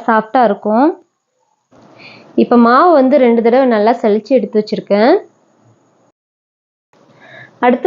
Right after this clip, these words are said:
ஒரு பவுல்ல வந்து ஒரே ஒரு முட்டை மட்டும் சேர்த்துக்கிறேன். இந்த கேக்குக்கு ஒரு முட்டை சேர்த்தாலே போதும், நல்லா ஸ்பாஞ்சியாவே இருக்கும். அடுத்து இது கூடவே ஒரு கப் அளவு பொடிச்ச சீனி சேர்த்துக்கிறேன். அடுத்து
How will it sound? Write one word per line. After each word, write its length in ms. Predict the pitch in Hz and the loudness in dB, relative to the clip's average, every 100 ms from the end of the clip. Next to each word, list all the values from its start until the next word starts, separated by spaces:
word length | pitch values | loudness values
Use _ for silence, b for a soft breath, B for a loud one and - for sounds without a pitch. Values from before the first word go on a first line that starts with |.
| 339 | 2
ஒரு 100 | 277 | 2
பவுல்ல 320 | 226 233 254 220 | 2 2 2 0
வந்து 160 | 214 247 | 2 2
ஒரே 140 | 226 220 247 | 2 2 2
ஒரு 100 | 240 | 2
முட்டை 220 | 208 214 | -2 -4
மட்டும் 240 | 208 196 214 | -4 -4 -6
சேர்த்துக்கிறேன். 560 | 208 - 190 185 247 381 - _ _ _ _ B B B B _ - 269 | -8 -8 -8 -4 -2 -4 -8 _ _ _ _ B B B B _ 0 2
இந்த 120 | 285 370 | 4 2
கேக்குக்கு 360 | 311 233 233 277 285 | 0 0 -2 0 2
ஒரு 120 | 240 277 | 2 0
முட்டை 200 | 277 294 | -2 -2
சேர்த்தாலே 340 | 262 247 233 240 220 | -2 0 0 0 -2
போதும், 320 | 196 233 240 | -4 -2 -2
நல்லா 180 | 196 226 226 | 0 -2 -2
ஸ்பாஞ்சியாவே 680 | 208 196 196 - 208 208 214 | -2 -2 0 0 2 2 2
இருக்கும். 400 | 180 - 208 302 427 - _ _ _ _ _ _ _ _ _ _ _ _ _ - B B B B - 240 | 0 -4 0 0 -2 -8 _ _ _ _ _ _ _ _ _ _ _ _ _ -20 B B B B -4 0
அடுத்து 260 | 269 339 | 2 2
இது 100 | 254 247 | 2 2
கூடவே 260 | 220 233 339 285 | 2 4 4 2
ஒரு 120 | 262 294 | 0 -2
கப் 140 | - 220 | -2 0
அளவு 180 | 208 269 262 | 0 0 0
பொடிச்ச 380 | 240 247 302 285 | 0 0 -4 -6
சீனி 240 | 254 247 247 | -4 -4 -4
சேர்த்துக்கிறேன். 560 | 226 214 185 185 240 392 427 _ _ _ _ _ _ _ _ _ _ _ _ _ B B B B - 269 | -6 -6 -6 -2 0 -2 -4 _ _ _ _ _ _ _ _ _ _ _ _ _ B B B B -4 -2
அடுத்து 200 | 269 | 0